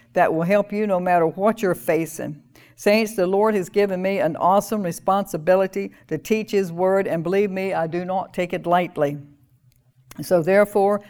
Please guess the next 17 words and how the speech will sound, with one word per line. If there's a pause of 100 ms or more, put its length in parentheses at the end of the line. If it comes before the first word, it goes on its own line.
(180)
I
teach
a
lot
on
the
value
of
the
word
and
the
importance
of
speaking
God's
word.